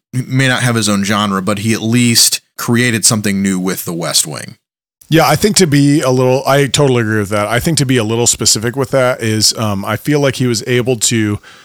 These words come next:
Speaker 2: maybe not be the first one. I just think he's the most expert at this, but he was able to insert jokes into a very drama heavy situation. Because if you start making this har har, like, whatever,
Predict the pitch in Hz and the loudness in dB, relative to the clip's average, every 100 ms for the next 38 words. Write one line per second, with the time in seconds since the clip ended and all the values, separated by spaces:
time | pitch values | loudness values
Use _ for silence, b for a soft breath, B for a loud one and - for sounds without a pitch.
0 | B B - 214 269 233 190 156 135 123 | B B -4 -2 0 2 4 2 2 0
1 | 117 135 127 - 127 117 110 - 123 117 | 0 0 0 0 0 0 -2 -2 -2 -2
2 | 95 110 107 104 - 123 - 107 90 92 | -2 -2 0 -2 -2 -2 0 -2 -4 -6
3 | 92 87 - 98 127 120 123 113 127 113 | -4 -4 -4 -4 -2 0 -2 0 -2 0
4 | - 143 147 101 113 120 - - 123 113 | 2 2 0 -2 0 2 0 -2 0 0
5 | 120 113 92 110 110 104 110 110 107 104 | 2 0 0 0 0 0 0 0 0 0
6 | 104 113 101 107 104 120 147 135 151 180 | -2 -2 -2 -2 -2 -2 -2 -2 -4 -4
7 | 190 - 185 143 131 123 113 - 123 123 | -2 0 0 0 -2 -2 -2 0 0 0
8 | 107 120 117 113 101 98 107 110 107 | 2 2 2 2 0 -2 -2 -2 -2